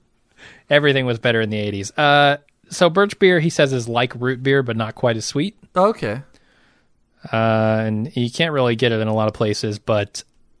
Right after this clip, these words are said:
Speaker 1: I think maybe we'll have to try that as a recipe.
Speaker 2: I like it. I mean, if the one stipulation is gotta have caffeine in it. That's the whole reason for the Tandy Shandy.
Speaker 1: Right, to keep you sharp.
Speaker 2: Yeah. Although if you can't drink the Doctor Pepper, I don't know how you're supposed to get the caffeine.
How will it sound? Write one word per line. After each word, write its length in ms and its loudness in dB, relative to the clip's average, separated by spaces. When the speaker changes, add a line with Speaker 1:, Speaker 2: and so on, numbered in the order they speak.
Speaker 1:
I 140 -12
think 580 -6
maybe 240 0
we'll 120 0
have 200 -4
to 80 -4
try 280 0
that 200 2
as 140 -2
a 60 0
recipe. 480 0
Speaker 2:
I 120 4
like 300 -4
it. 240 -8
I 160 -2
mean, 240 -4
if 140 -8
the 160 -2
one 240 -2
stipulation 540 -6
is 100 -10
gotta 220 0
have 140 0
caffeine 460 -4
in 120 -10
it. 180 -14
That's 240 -6
the 120 -4
whole 260 -2
reason 420 -6
for 140 -12
the 80 -12
Tandy 320 -12
Shandy. 480 -16
Speaker 1:
Right, 340 0
to 100 -4
keep 220 -8
you 60 -8
sharp. 400 -6
Speaker 2:
Yeah. 340 -4
Although 260 0
if 140 -6
you 60 -12
can't 260 -4
drink 220 -6
the 80 -4
Doctor 320 -2
Pepper, 380 -6
I 80 0
don't 160 -6
know 120 -6
how 80 -6
you're 120 -8
supposed 260 -14
to 40 -14
get 140 -10
the 80 -12
caffeine. 600 -8